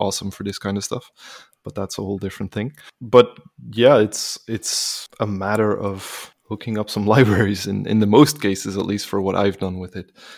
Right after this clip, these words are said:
So a Discord A P I, for example, or Telegram A P I, they're firmly wrapped in, in all sorts of open source, uh, nougats,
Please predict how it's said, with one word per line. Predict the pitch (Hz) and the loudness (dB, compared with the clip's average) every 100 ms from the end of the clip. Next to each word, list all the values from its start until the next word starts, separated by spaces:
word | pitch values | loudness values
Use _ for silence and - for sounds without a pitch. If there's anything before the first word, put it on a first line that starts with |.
| _ | _
So | - 101 | -4 -4
a | |
Discord | 95 107 - 104 92 | 0 -2 2 2 2
A | 101 | 0
P | - 104 | -2 0
I, | 101 101 | 0 -2
for | - | -6
example, | 98 98 95 98 | -6 -4 -4 -6
or | 95 | -6
Telegram | - 104 98 98 101 | -2 -2 -2 -6 -6
A | 98 | -8
P | 95 98 | -8 -10
I, | 92 95 | -8 -6
they're | 101 101 110 - | -4 -4 -6 -12
firmly | - 139 117 110 | 6 8 8 6
wrapped | 107 104 98 - - | 6 6 4 0 -6
in, | 104 98 95 | -2 -2 -2
in | 98 95 | -4 -4
all | 98 95 | -4 -6
sorts | - 98 - | -4 -6 -6
of | 87 | -6
open | 107 - 98 | -8 -6 -8
source, | - 98 95 - - _ | -4 -4 -2 -2 -4 _
uh, | 95 95 95 | -6 -4 -2
nougats, | 98 101 104 104 - - | -2 0 0 -2 -6 -12